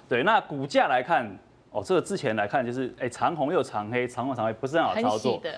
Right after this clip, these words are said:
Speaker 1: 对，很喜哦。那就看一下，因为目前我觉得套牢量并不是很大，因为你看最近都沿着五日线往上攻嘛，你说只要涨个一根红 K，它就突破了前高，所以我们就看量。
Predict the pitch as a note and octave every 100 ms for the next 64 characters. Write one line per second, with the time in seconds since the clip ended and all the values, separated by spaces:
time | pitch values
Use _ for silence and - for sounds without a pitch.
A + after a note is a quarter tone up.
0 | - C#3+ A#2 F#3+ - A2+ G2+ F#2+ G3+ E3+
1 | G3 G3 E3+ B2 C3+ E3+ F#3+ - - -
2 | - B3+ F3 C#3+ B2 F#3 - - F3 A2
3 | G#2 C3+ A#2 G2 - C3+ G2 G#2 A2 E2+
4 | A2+ A2 E3+ B2+ D3+ C#3+ A#2+ - - F3
5 | C#3+ C3+ B2+ B2+ B2+ - A2+ B2 A#2 G#2
6 | A#2 G#2 F2+ A#2+ G2+ G2 F#2+ F#2+ G#2+ D3+
7 | D3 B2 C3 C3+ - - G2 G2 G#2 B2
8 | C3 A#2+ G#2 A2 A2+ G#2 G2+ - - -
9 | C3+ D3+ - - A#2 C#3 A#2 G2+ G2+ G2
10 | G2 F2+ F2 - - G#3 D3+ F3 G3+ C#3
11 | E3+